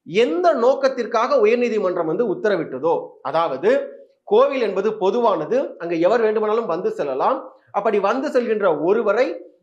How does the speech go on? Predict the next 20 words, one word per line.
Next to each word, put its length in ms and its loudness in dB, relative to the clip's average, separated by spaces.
தடுக்கின்ற 480 0
உரிமை 500 2
எவருக்கும் 480 0
கிடையாது. 840 0
எனவே 600 2
அரசு 720 0
உடனடியாக 680 2
தலையிட்டு 840 0
அதை 280 2
உறுதி 300 -2
செய்ய 260 2
வேண்டும், 600 -2
கோவிலுக்கு 540 2
வருகின்ற 440 0
பக்தர்களினுடைய 880 -2
பாதுகாப்பை 840 0
உறுதி 280 -4
செய்ய 240 0
வேண்டும் 360 0
என்று 440 -4